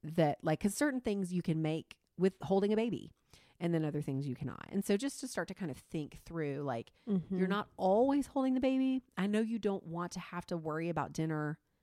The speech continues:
Speaker 1: every minute that you're not holding the baby. Like, you wanna maybe do other things, like just sit without a human touching you. Um, but I'll, in that small step, in those small steps that you said,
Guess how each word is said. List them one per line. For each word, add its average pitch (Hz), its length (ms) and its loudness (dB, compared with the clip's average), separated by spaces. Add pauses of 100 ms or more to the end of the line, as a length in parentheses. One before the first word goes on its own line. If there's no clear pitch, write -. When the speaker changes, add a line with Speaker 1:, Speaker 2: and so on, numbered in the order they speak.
(260)
Speaker 1:
every 170 260 2
minute 165 300 2
that 151 120 -2
you're 151 120 -2
not 147 340 -2
holding 254 300 2
the 254 60 4
baby. 254 280 0
Like, 180 180 0
you 170 80 -6
wanna 156 180 -6
maybe 156 200 -4
do 143 160 -4
other 160 220 -4
things, 185 360 -4
like 147 180 -8
just - 360 -8 (380)
sit - 440 -2
without 160 280 0
a - 20 2
human 180 300 2
touching 226 340 -2
you. 247 360 0 (480)
Um, 170 420 -6 (240)
but 160 320 -2
I'll, 165 260 0
in 180 160 -2
that 170 160 -6
small 175 280 -4
step, - 420 -6 (600)
in 175 160 2
those 151 140 0
small 156 180 -2
steps - 240 -4
that - 100 -8
you 202 100 -2
said, 208 320 -4